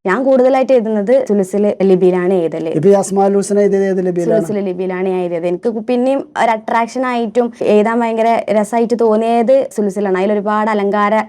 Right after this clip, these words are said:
Speaker 1: അക്ഷരങ്ങൾ ഉൾപ്പെടുത്താൻ പറ്റും നമുക്ക് കൂടുതലായിട്ട്.
Speaker 2: ഈ വ്യത്യസ്ത ലിപികളുടെ വ്യത്യാസം എന്തായിരിക്കും?
Speaker 1: അത് പല ഷേപ്പിലായിട്ടായിരിക്കും, അതിൻ്റെ ആംഗിൾസ് മാറും, റൈറ്റിങ്ങിൻ്റെ ലെറ്റേഴ്സിൻ്റെ രൂപങ്ങൾ മാറും. ഒരേ ലിപികളിലുള്ള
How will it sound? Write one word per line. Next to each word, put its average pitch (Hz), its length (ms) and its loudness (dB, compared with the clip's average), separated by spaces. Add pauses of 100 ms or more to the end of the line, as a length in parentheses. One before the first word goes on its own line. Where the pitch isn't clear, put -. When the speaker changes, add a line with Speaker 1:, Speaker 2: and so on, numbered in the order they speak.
Speaker 1:
അക്ഷരങ്ങൾ 202 480 0 (220)
ഉൾപ്പെടുത്താൻ 208 560 -2
പറ്റും 196 300 -2
നമുക്ക് 170 280 -8
കൂടുതലായിട്ട്. 170 560 -4 (340)
Speaker 2:
ഈ 240 40 0 (100)
വ്യത്യസ്ത 220 600 -2
ലിപികളുടെ 202 640 2
വ്യത്യാസം 175 460 -2
എന്തായിരിക്കും? 160 440 -4 (460)
Speaker 1:
അത് 233 100 -2 (100)
പല 277 120 0 (100)
ഷേപ്പിലായിട്ടായിരിക്കും, 214 1080 0 (180)
അതിൻ്റെ 202 280 0 (160)
ആംഗിൾസ് 208 500 2
മാറും, 190 300 -2 (120)
റൈറ്റിങ്ങിൻ്റെ 208 720 0
ലെറ്റേഴ്സിൻ്റെ 202 600 -2 (420)
രൂപങ്ങൾ 226 380 4 (100)
മാറും. 190 320 -2 (240)
ഒരേ 220 240 4 (140)
ലിപികളിലുള്ള 226 580 0